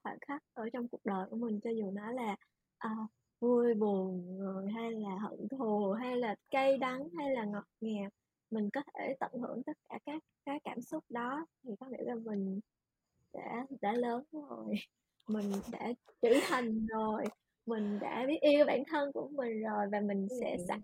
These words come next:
Speaker 1: sàng cho những cái mối quan hệ và những cái, ờ, những cái relationship chất lượng hơn, và xin, ờ, ra bán bạn Yến. <laughs>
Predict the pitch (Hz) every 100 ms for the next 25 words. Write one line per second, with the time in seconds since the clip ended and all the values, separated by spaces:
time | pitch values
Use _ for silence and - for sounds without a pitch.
0 | 240 - 226 208 208 202 202 233 220 233
1 | 247 240 277 240 262 - - 240 247 233
2 | 208 196 208 240 233 277 - _ _ _
3 | 226 214 208 220 _ _ _ _ _ _
4 | - - 240 262 226 247 233 233 320 359
5 | - - 269 233 269 294 294 302 320 294
6 | 220 208 208 202 - 254 269 269 254 247
7 | 254 - _ _ - 240 247 233 240 254
8 | 311 285 - - 240 247 285 349 - -
9 | - - 269 214 214 - - 311 - -